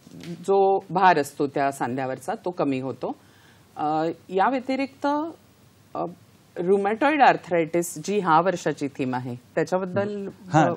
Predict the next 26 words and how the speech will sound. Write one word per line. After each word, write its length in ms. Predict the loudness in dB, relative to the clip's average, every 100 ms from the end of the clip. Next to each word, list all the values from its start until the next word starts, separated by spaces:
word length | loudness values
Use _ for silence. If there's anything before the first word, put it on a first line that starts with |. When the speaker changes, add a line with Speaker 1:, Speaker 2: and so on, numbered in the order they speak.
| 2
Speaker 2:
तर 160 | 2
त्याच्याविषयी 500 | 2 -2 2 2 4
Speaker 1:
थोडं 100 | 4
Speaker 2:
बो-, 80 | 4
Speaker 1:
बोलू 120 | 0
का, 140 | -4 -4
सर? 160 | 4
Speaker 2:
हां, 200 | 4 4
येस, 240 | 2 2 0
प्लीज. 220 | -6 -10 -12
Speaker 1:
हां. 80 | -20 -20 -20 -20 -20 -20 _ _ -8
तर, 140 | -4
अ, 320 | -2 0 0 -2 -4
ह्या 220 | 2 4
वर्षीची 520 | 4 2 -2 -8 -6
जी 140 | -4 -6
थीम 300 | -6 -4 -2
आहे 280 | -2 0 0
रुमॅटॉइड 460 | 0 0 2 2
आर्थरायटिस, 600 | 2 -2 -8 -8 -10 -12 -16 -20 -16 -6
तर, 80 | -6 -6 _ _ -16 -14 -2
अ, 180 | 0 0
दोन्ही 640 | -4 2 4 4 4 0
प्रकारच्या 520 | 2 0 0 0 0
आर्थरायटिसमधला 800 | 0 0 -2 -2 -2 -6 -4 -4
फरक 400 | -4 -2 0 0